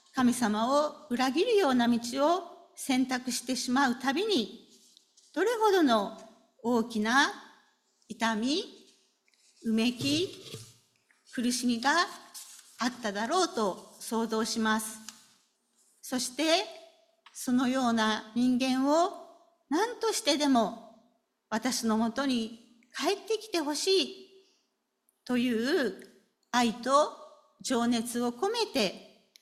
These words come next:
ご計画された救いの道が、一人子を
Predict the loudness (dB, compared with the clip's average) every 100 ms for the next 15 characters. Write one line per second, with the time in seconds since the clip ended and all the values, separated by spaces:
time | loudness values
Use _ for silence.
0 | _ -6 0 0 0 -2 -4 -2 -2 -2
1 | 2 2 2 -4 -12 -12 -6 -2 0 0
2 | 0 -2 -4 0 4 4 2 -6 -20 -20
3 | _ _ _ -20 -8 -4 -4 -4 -2 -2
4 | -2 -4